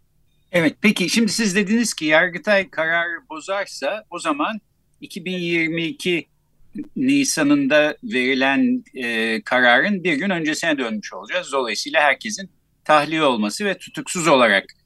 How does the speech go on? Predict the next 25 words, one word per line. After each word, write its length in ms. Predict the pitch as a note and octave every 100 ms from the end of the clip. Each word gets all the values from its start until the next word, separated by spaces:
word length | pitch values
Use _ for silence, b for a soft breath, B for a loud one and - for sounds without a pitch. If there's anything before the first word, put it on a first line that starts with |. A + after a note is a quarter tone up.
| _ _ _ B2
e, 80 |
yargılanmanın 1000 | A#2 A2 A2 B2 A#2+ A2+ A#2 A2 D3 F#3
devam 320 | D#3 D3 C#3
etmesi 420 | A#2 - G2+ - G#2
beklenir. 480 | G#2 - B2 G3+ - b b -
Bu 180 | F#3+ E3+
Osman 380 | D3 G3+ A#3+
Kavala 380 | - F#3+ A3 A3+
için 420 | A3+ - A#3 A3+
de 240 | A#3 G#3 E3+
böyle 300 | G#3 A#3 B3
mi 140 | C4
yoksa 380 | A#3+ G3 - G#3+
yalnız 360 | G3+ G#3 G3+ -
şu 100 | F#3+
anda 180 | F3+ E3+
tutuklu 460 | - - F3+ - F#3
olan, 360 | E3 E3 F#3 - _ _ _
e, 380 | C3+ C#3 C#3 A#2+
diğer 300 | E3+ D#3+ E3
altı 300 | D3 D3 C3+
kişiden, 640 | - D3+ C#3 C3+ C3 B2+
e, 140 | B2 A#2
mi 220 | G#2+ F#2+
bahsediyoruz? 800 | G2 - G2 E2 E2+ - -